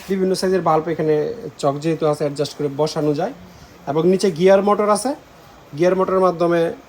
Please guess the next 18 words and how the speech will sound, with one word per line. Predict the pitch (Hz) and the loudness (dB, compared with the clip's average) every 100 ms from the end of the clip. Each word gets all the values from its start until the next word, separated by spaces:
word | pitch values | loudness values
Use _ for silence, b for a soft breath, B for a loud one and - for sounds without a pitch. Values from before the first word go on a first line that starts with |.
| - | -12
এটা | - 156 160 151 | -6 0 4 4
আস্তে | 156 147 175 | 0 -4 -6
আস্তে | 156 170 143 | -4 -6 -6
ঘুরে | 165 185 | -2 0
এবং | 269 175 170 | 0 0 0
এই | 165 | 0
জিনিসটা | 208 202 - | 0 -2 -2
অ্যাডজাস্টেবল। | 190 180 170 - 185 277 - - | -2 -2 -6 -4 -4 -4 -8 -16
এটা | 156 165 160 | -8 -4 -4
হচ্ছে | - 160 | -4 -4
আপনারা | 151 147 143 - | -2 -2 -4 -2
আরও | 135 151 | 0 2
নিচে | 165 170 180 | 2 2 0
এবং | 170 156 151 | -2 0 0
আরও | 139 139 | 2 2
উপরে | 139 160 | 2 0
তুলতে | 156 190 160 | 0 -6 -2
পারবেন। | 147 156 | -2 -2